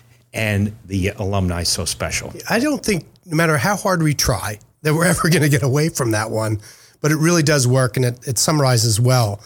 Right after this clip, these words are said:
Speaker 2: what the Mount's about. This past weekend, we welcomed our, welcomed our alumni back to campus for reunion weekend.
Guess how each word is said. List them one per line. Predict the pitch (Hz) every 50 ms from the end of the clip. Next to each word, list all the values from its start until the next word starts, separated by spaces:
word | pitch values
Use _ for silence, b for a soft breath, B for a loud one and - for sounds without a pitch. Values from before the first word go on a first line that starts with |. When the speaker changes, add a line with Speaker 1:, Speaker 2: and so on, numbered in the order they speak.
| B B B B B
Speaker 2:
what | B 135 127 -
the | -
Mount's | 127 127 123 120 117 -
about. | 127 113 123 120 110 101 - B B B B B B B B
This | 190 196 -
past | - - 185 156 143 -
weekend, | 147 151 151 139 - 143 127 123
we | 120 123
welcomed | 123 135 139 139 - - 139 123
our, | 135 127 - -
welcomed | - 147 139 143 143 - 156 131
our | 139 131
alumni | 123 120 120 135 139 135 123 117
back | 107 107 123 123 113
to | - -
campus | - - 135 127 123 - 120 -
for | - - 123
reunion | 117 117 117 120 120 117 113 113
weekend. | 117 120 110 - 110 98 95